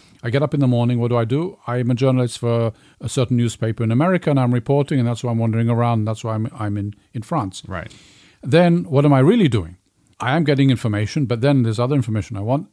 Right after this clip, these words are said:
Speaker 1: That's a different cover that I'm using, a different name. Did she use a different name? We, we have to hear about
Speaker 2: Yeah,
Speaker 1: that.
Speaker 2: absolutely. For instance, she helped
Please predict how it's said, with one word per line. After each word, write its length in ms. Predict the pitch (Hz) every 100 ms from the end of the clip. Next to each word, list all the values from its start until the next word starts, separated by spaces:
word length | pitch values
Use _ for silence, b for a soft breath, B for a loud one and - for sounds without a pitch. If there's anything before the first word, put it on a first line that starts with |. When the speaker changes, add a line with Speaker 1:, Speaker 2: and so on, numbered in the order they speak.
| -
Speaker 1:
That's 300 | 123 139 131
a 40 |
different 420 | 120 135 127 139 _ _ _ _ _ -
cover 360 | - 151 113 107
that 180 | 110
I'm 240 | 104 107 107
using, 400 | 120 104 107 101 _
a 40 | 123
different 300 | 120 - 123
name. 220 | 107 92 b b
Did 160 | - 139
she 100 | 139
use 160 | 139 123
a 80 |
different 300 | 123 123 110
name? 260 | 110 127 180
We, 260 | 165 131 175
we 200 | 135 127
have 160 | 127 -
to 80 |
hear 140 | 135 156
about 160 | 107
Speaker 2:
Yeah, 80 | 123
Speaker 1:
that. 100 | -
Speaker 2:
absolutely. 360 | 110 110 117 101
For 160 | -
instance, 340 | 123 - 104 -
she 180 | - 104
helped 420 | - 131 - -